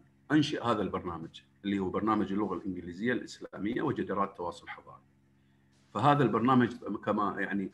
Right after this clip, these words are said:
كل ال-، اللي مريت فيه وكل المحطات اللي تمي-، ت-، كانت متميزة في حياتي وفعلًا أثرت في شخصي، أدت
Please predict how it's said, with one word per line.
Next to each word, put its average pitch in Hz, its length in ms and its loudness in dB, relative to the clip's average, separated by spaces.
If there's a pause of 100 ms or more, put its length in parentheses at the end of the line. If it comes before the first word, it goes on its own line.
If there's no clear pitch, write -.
كل 165 240 6
ال-، 110 200 4
اللي 98 220 2
مريت 107 340 2
فيه - 300 -2 (520)
وكل 147 460 4
المحطات 110 720 4
اللي 95 360 -2
تمي-، 104 500 0 (140)
ت-، 110 320 0
كانت 117 280 0
متميزة 110 560 4
في - 120 -14
حياتي 92 540 -6 (540)
وفعلًا 120 600 2
أثرت 104 340 -2
في 98 120 -6
شخصي، - 460 -2
أدت 135 300 0